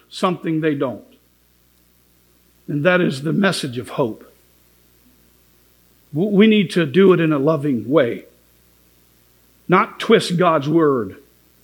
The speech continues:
Love is not fickle, my friends. Love isn't some emotional sensation.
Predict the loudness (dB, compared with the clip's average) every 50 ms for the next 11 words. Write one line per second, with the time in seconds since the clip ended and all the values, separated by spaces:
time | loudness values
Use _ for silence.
0 | _ _ _ _ _ _ _ _ _ _ _ _ _ _ _ _ _ _ _ -2
1 | 2 4 6 6 6 6 4 4 4 2 2 0 0 -2 -2 -2 -2 0 -2 -4
2 | -4 -4 -4 -6 -8 -6 -6 -6 -6 -6 -10 -14 -20 -20 -20 _ _ _ _ _
3 | _ _ _ _ _ _ _ _ _ _ _ _ _ _ _ _ _ 4 6 6
4 | 6 8 6 6 6 4 2 0 0 2 2 2 2 4 4 6 6 6 6 4
5 | 2 0 0 0 0 -2 -2 -2 -2 0 2 4 4 4 4 2 0 -4 -6 -8
6 | -10 -12